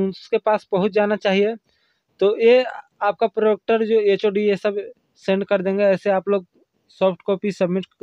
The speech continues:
तो कर ही देंगे, लेकिन हार्ड कॉपी आप लोग को कॉलेज में ऐसे जाकर नहीं सबमिट करना है। और यहाँ पे आपको बता देते हैं the subject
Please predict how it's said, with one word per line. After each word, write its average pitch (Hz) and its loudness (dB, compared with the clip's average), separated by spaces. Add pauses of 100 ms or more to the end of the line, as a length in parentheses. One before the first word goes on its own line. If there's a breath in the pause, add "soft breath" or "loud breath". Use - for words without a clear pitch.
(120)
तो 185 -2
कर 180 0
ही 190 0
देंगे, 185 -4 (440)
लेकिन 196 -2 (100)
हार्ड 180 -2
कॉपी 214 -2
आप 196 0
लोग 202 -2
को 202 -8
कॉलेज 190 0
में 196 -2
ऐसे 185 -4
जाकर 185 -2
नहीं 180 -2
सबमिट 180 -6
करना 175 -4
है। 190 -4 (380)
और 196 2
यहाँ 208 2
पे 226 -2
आपको 208 -2
बता 202 0
देते 202 -4
हैं 208 0
the 190 -4
subject 196 -4